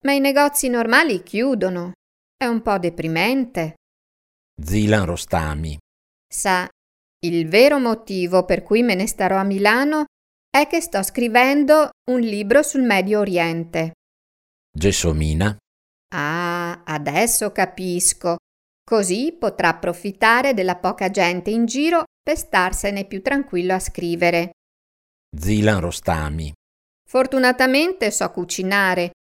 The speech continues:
Speaker 1: e anche nelle altre cose mi arrangio benissimo da solo.
Speaker 2: Gelsomina.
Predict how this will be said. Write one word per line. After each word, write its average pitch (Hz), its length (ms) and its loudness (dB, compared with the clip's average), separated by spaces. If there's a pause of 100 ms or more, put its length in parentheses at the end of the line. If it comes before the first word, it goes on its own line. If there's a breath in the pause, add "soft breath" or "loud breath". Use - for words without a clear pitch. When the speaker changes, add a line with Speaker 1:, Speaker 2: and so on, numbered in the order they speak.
(280)
Speaker 1:
e 233 140 4
anche 202 320 2
nelle 196 260 0
altre 180 340 0
cose 320 380 2
mi 285 140 0
arrangio 214 480 0
benissimo 202 640 -2
da 196 120 0
solo. 160 540 -2 (800)
Speaker 2:
Gelsomina. 82 840 0